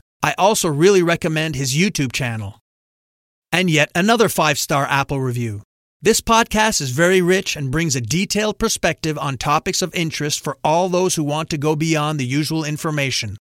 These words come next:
Bravo." One more five-star review. "Informative and entertaining. This is a well-researched podcast that gets right to the point, presents the information in a concise manner.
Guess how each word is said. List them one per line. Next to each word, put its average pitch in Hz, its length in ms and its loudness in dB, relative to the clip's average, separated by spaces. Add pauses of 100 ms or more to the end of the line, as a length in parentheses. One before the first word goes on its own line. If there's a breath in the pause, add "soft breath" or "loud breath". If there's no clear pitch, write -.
(140)
Bravo." 139 640 0 (880)
One 190 280 2
more 226 260 6
five-star 143 560 0
review. 123 420 -4 (540)
"Informative 208 800 2
and 151 100 -2
entertaining. 165 680 -2 (160)
This 190 260 2
is 190 120 0
a 151 60 2
well-researched 190 760 0
podcast 160 560 0
that 135 80 -4
gets 127 260 -6
right 156 220 0
to 190 100 -4
the 180 80 0
point, 151 380 -4 (200)
presents 160 360 -2
the 190 120 0
information 180 720 0
in 131 100 -4
a 131 60 -4
concise 156 500 0
manner. 147 460 -2